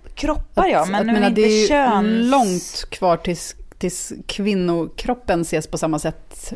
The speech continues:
Speaker 2: liksom samma förlåtande sätt som en mans
Speaker 1: Mm,
Speaker 2: kropp.
Speaker 1: ja, men absolut. Men jag menar om man inte tänker på kroppen så, utan mer könsdelen då, som kanske är ett
Speaker 2: Mm.
Speaker 1: jätte-,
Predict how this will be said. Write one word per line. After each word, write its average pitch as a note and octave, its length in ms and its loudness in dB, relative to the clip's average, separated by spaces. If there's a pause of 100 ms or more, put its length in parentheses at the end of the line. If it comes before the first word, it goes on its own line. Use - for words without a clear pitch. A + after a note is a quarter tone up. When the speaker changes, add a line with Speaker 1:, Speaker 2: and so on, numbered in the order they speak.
Speaker 2:
liksom F3 280 -6
samma F#3 240 2
förlåtande F3+ 500 0
sätt - 220 -6
som E3 140 -4
en D#3+ 260 -2
mans E3+ 240 2
Speaker 1:
Mm, A3 40 -2
Speaker 2:
kropp. G#3 200 -2
Speaker 1:
ja, B3+ 360 4
men C4+ 120 0
absolut. C4 360 0
Men A#3 120 0
jag A#3+ 80 0
menar A#3 180 0
om A3+ 60 0
man A3+ 160 -2
inte A3 240 -4
tänker G#3 200 -4
på G#3+ 80 -4
kroppen C4+ 440 -4
så, F3 220 -2
utan F3 280 -4
mer E3 180 -4
könsdelen G3+ 1400 -4
då, D3+ 120 -2
som D#3 300 -8 (420)
kanske F3+ 240 -6
är E3 40 -4
ett D#3+ 240 -14
Speaker 2:
Mm. G3 220 2
Speaker 1:
jätte-, - 880 -8